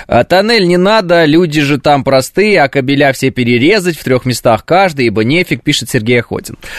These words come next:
Сергей, надо прекратить уже говорить то, чего делать мы не будем.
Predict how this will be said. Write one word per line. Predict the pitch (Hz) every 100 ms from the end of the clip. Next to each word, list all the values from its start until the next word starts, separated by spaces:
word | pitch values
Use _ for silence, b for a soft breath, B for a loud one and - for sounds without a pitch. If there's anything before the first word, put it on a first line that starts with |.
| B
Сергей, | - 208 202 160
надо | 170 208
прекратить | 170 190 202 190 - 147 117
уже | 107 104
говорить | 117 135 139 -
то, | 226
чего | 220 135 151
делать | 131 147 139
мы | 131
не | 135
будем. | 117 104 85 82